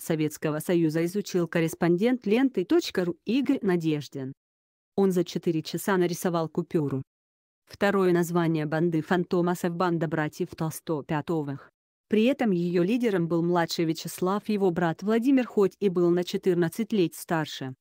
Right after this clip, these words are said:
но полностью ему подчинялся. Родившийся в тысяча девятьсот сороковом году в селе Сельцо Брянского района, Вячеслав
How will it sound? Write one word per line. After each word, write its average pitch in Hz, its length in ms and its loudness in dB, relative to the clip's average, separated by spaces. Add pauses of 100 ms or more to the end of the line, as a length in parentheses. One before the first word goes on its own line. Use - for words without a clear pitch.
(120)
но 208 160 2
полностью 254 520 0
ему 185 280 2
подчинялся. 156 880 0 (380)
Родившийся 185 640 0
в - 80 -16
тысяча 208 380 -2
девятьсот 180 480 0
сороковом 156 580 -2
году 165 480 0
в - 80 -20
селе 165 320 2
Сельцо 175 460 0
Брянского 156 560 -2
района, 208 400 2
Вячеслав 185 580 -2